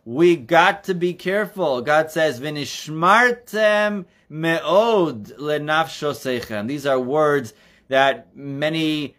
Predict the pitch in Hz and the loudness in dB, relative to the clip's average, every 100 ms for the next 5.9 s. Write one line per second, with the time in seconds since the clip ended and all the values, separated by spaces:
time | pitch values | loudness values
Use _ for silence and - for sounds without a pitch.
0 | _ - - 160 160 156 135 135 123 139 | _ -20 -4 2 4 4 0 -2 -6 -4
1 | 165 147 143 127 131 147 139 131 127 160 | -2 0 4 4 4 2 0 -8 -2 0
2 | 147 127 151 147 117 185 247 208 170 143 | 0 0 -2 -2 0 2 2 0 2 2
3 | 117 139 156 170 - 165 180 160 120 - | 0 0 0 0 0 2 2 2 0 -8
4 | 131 135 143 113 151 180 160 160 147 - | -6 -4 -4 -4 -4 -2 0 0 -2 -4
5 | 160 135 139 - 160 214 170 120 | -8 -4 -6 -4 -2 0 0 0